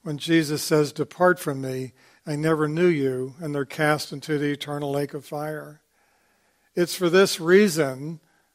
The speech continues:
I have such compassion for Catholics. I traveled this road for thirty-five years. If God had not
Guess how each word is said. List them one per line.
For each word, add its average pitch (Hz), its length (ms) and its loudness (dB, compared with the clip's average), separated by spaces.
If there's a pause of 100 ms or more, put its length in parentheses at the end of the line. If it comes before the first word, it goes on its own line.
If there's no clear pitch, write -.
(140)
I 147 120 0
have 160 260 0
such 165 320 -2
compassion 160 760 -6
for 160 120 -12
Catholics. - 640 -10
I 175 100 4
traveled 185 480 6
this 147 200 -2
road 160 420 2 (260)
for 170 140 -6
thirty-five 165 600 2
years. 175 560 -2 (480)
If 165 180 2
God 185 280 10
had 170 160 6
not 175 360 4